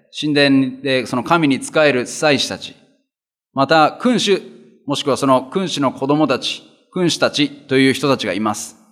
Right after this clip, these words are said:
で、その人たちについて、えー、この四十四章から四十六章まで書かれていて、で、その、えー、祭司たちやまた君主たちを学びながら、じゃあ今、私たち現代に生きてますけど、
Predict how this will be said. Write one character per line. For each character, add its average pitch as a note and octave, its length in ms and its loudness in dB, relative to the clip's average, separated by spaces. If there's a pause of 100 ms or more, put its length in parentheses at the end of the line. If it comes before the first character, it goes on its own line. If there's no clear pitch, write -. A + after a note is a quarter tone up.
(480)
で、 E3 120 0
そ F#3+ 100 -2
の G3+ 100 2
人 G#3 100 4
た F#3+ 60 4
ち F#3+ 100 -2
に F3 80 0
つ A3 120 -2
い G3 100 -2
て、 D#3 560 2
え A#2 280 0
ー、 - 40 -14
こ A#2+ 60 -2
の A2+ 140 2
四 B2+ 200 2
十 A2+ 100 0
四 B2+ 100 2
章 B2 140 -2
か B2 80 2
ら A#2 80 2
四 C3+ 120 2
十 A2 80 -4
六 A2 140 -4
章 C#3 100 -2
ま A#2 100 -2
で G2+ 120 -6
書 G2+ 80 -8
か B2+ 120 0
れ A2+ 100 2
て F#2 100 -8
い F2+ 100 -6
て、 C#3 460 0 (380)
で、 D3 260 4
そ C#3 140 -2
の、 C#3+ 400 2 (100)
え A2 280 -8
ー、 - 40 -20
祭 C#3 260 2
司 - 60 0
た A2 100 0
ち C3 140 -4
や B2 160 4
ま A2 120 -4
た A#2 240 0
君 E3+ 200 -2
主 - 60 -4
た B2+ 100 -4
ち A2+ 140 -8
を G#2 80 -4
学 B2 240 0
び D3 60 0
な D#3 100 2
が C3+ 100 2
ら、 - 600 0
じ C3 100 -2
ゃ A2+ 260 4
あ - 60 -20
今、 A2+ 680 -2
私 A#2+ 200 -4
た G#2+ 60 -4
ち G2+ 300 -6
現 A#2+ 180 -2
代 G2 100 -4
に A2 100 -4
生 A2 60 -8
き - 40 -8
て B2 80 -2
ま F2 120 -4
す - 80 -12
け G2+ 80 -8
ど、 F#2+ 320 -8